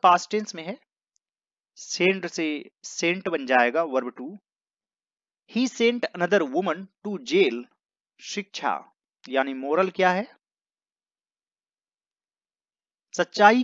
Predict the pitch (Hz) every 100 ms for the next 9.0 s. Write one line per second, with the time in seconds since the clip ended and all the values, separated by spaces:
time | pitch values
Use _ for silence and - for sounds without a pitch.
0 | 240 214 - 180 185 151 143 160 160 127
1 | 127 202 170 117 80 - _ _ _ _
2 | _ _ _ _ _ _ _ _ _ _
3 | _ _ _ _ _ _ _ _ _ _
4 | _ _ _ _ _ 165 185 226 220 -
5 | _ _ _ _ _ _ _ _ _ _
6 | _ _ _ _ _ _ _ _ - 143
7 | 139 139 175 160 196 - - _ _ _
8 | _ _ 131 127 226 147 107 117 -